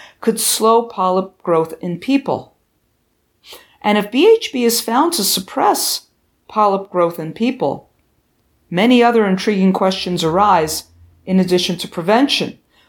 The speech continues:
Could B H B supplements be used in tandem with colorectal cancer treatments?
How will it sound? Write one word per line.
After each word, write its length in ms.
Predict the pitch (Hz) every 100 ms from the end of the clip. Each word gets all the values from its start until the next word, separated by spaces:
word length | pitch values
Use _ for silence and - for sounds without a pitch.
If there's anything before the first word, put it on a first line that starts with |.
| _
Could 280 | - 285 294
B 180 | 247 233
H 240 | 226 226
B 120 | 214 202
supplements 640 | - 202 202 190 180 180
be 180 | - 196
used 640 | 190 214 226 208 190 -
in 160 | 196 190
tandem 800 | - 220 254 247 175 131 131 _ _ _ _ _ _ _ _ -
with 220 | 214 -
colorectal 760 | 190 180 185 180 160 - 180
cancer 460 | 175 165 156 - 190
treatments? 840 | 190 247 262 170 123 - - -